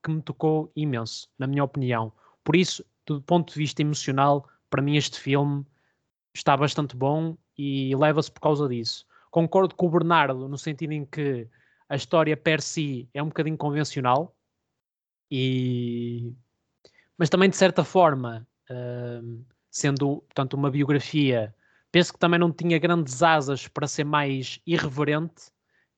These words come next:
e, e diferente de, desse lado mais convencional, porque no fundo aquilo, muitas das coisas que foram espelhadas ao, ao longo do filme aconteceram mesmo, não é? Eh, em princípio,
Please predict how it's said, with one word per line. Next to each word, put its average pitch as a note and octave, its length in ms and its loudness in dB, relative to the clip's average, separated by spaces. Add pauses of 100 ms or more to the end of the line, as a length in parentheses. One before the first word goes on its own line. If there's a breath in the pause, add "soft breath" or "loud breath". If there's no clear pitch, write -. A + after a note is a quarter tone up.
e, B2+ 680 -4
e C#3+ 80 -2
diferente D#3 800 2
de, C3+ 280 -10 (140)
desse D3+ 280 0
lado D3 180 4
mais D3 180 0
convencional, C#3+ 800 0 (480 soft breath)
porque F3 200 0
no E3+ 100 6
fundo F#3+ 560 4 (460)
aquilo, E3+ 440 4
muitas E3+ 680 2
das E3 120 0
coisas E3 240 2
que - 80 -14
foram D#3+ 180 2
espelhadas D#3 840 2 (440 soft breath)
ao, D3 240 -2
ao C#3+ 60 6
longo D#3+ 200 4
do D3 100 -2
filme E3+ 520 -2
aconteceram E3 460 0
mesmo, G3 420 2 (220)
não C3+ 160 0
é? D#3+ 240 0
Eh, C3+ 340 -2
em C#3 60 0
princípio, E3 760 0